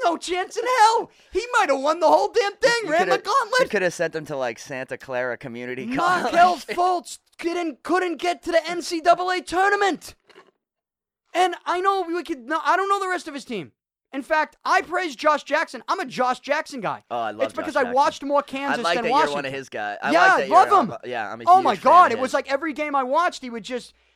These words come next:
Speaker 1: he's got length, he's stealing balls, he's pickpocketing
Speaker 2: Yeah.
Speaker 1: guys, he's running around, he can score.
Speaker 2: Love that
Speaker 1: This
Speaker 2: dude.
Speaker 1: guy is like, I just feel like
Speaker 2: Love
Speaker 1: he's the
Speaker 2: Josh
Speaker 1: complete
Speaker 2: Jackson.
Speaker 1: package. But,
Speaker 2: Yeah.
Speaker 1: but, you know, when we look at someone who, you know, an elite player like Fultz,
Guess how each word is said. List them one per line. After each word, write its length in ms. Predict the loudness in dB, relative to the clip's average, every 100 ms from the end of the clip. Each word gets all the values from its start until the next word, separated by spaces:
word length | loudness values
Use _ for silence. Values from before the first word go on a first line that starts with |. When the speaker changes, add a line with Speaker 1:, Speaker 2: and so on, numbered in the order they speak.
| _
Speaker 1:
he's 200 | -14 -10
got 260 | -8 -8 -6
length, 340 | -6 -4 -6
he's 160 | -10 -16
stealing 380 | -12 -8 -8 -6
balls, 440 | -2 0 0 -2
he's 140 | -8
pickpocketing 480 | -12 -12 -4 -2 0
Speaker 2:
Yeah. 140 | -2 -2
Speaker 1:
guys, 340 | 0 0 -2
he's 160 | -6 -4
running 240 | -4 -4
around, 360 | -6 -4 -4 -4
he 60 |
can 140 | -10 -16
score. 480 | -12 -4 0 0 0
Speaker 2:
Love 200 | -6 -6
that 180 | -8
Speaker 1:
This 160 | -4 -4
Speaker 2:
dude. 60 | -2
Speaker 1:
guy 200 | -4 -4
is 180 | -10 -12
like, 340 | -12 -12 -16 _
I 160 | -2
just 220 | -2 -4 -2
feel 100 | -2
like 120 | -2
Speaker 2:
Love 80 | -4
Speaker 1:
he's 100 | -6
the 60 |
Speaker 2:
Josh 80 | -6 -6
Speaker 1:
complete 140 | -8
Speaker 2:
Jackson. 140 | -6 0
Speaker 1:
package. 500 | 0 0 -6 -10 -18 _ _ _ _ -2
But, 220 | 2 2
Speaker 2:
Yeah. 60 | 0
Speaker 1:
but, 280 | 2 2 2 _ _ _ _
you 100 | -2
know, 260 | 0 0 -2 _ _ _ _ _ _ _ _
when 220 | -4 -4
we 140 | -2 -2
look 180 | -2 -6
at 100 | -6
someone 260 | -4 -4
who, 140 | -6 -10 -20 -16
you 100 | -8
know, 140 | -8 -8
an 80 |
elite 300 | -10 -10 -10
player 260 | -8 -4 -2
like 140 | -4
Fultz, 380 | -6 -6 -6 -8